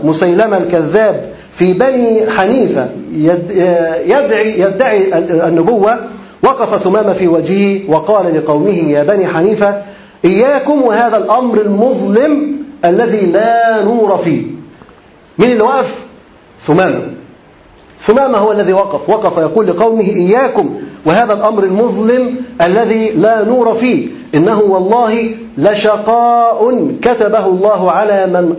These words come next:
أخذ به منكم، وبلاء على من لم يأخذ به." الأمر ده شقاء وبلاء،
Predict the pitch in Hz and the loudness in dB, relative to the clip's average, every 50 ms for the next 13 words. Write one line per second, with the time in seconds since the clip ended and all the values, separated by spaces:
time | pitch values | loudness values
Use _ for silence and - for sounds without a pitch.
0 | - 190 220 233 226 - 208 214 208 196 202 202 185 185 226 196 165 185 190 190 | 0 0 0 0 0 0 0 0 0 2 0 0 0 0 0 0 0 0 0 2
1 | 190 165 139 127 120 120 - - - - - - - - - - - - - - | 0 0 -2 -2 -4 -8 -8 -10 -14 -20 -20 -20 -20 -20 -20 -20 -20 -10 -2 0
2 | - 226 233 247 247 262 285 277 247 226 247 285 311 320 285 - - - - - | 2 2 2 2 2 2 2 2 2 2 2 2 0 0 -2 -4 -6 -8 -10 -6
3 | - 151 185 240 262 240 226 214 202 190 170 175 220 254 254 233 214 202 180 170 | -2 0 2 2 2 2 2 2 2 0 0 0 0 0 0 0 0 0 0 0
4 | 160 175 214 202 202 196 180 151 143 156 143 - - - - 156 - 240 269 247 | 0 0 -2 -2 0 -2 -2 0 0 -2 -2 -2 -4 -6 -6 -2 0 0 0 0
5 | 226 240 285 277 285 285 - - - - - - - - - - - - 214 202 | 0 0 0 -2 -2 -4 -8 -12 -16 -18 -20 -20 -20 -20 -16 -6 0 0 0 0
6 | 208 220 269 269 226 196 196 175 175 170 160 151 - - - | 2 0 0 0 0 0 0 0 0 0 0 0 -2 -4 -6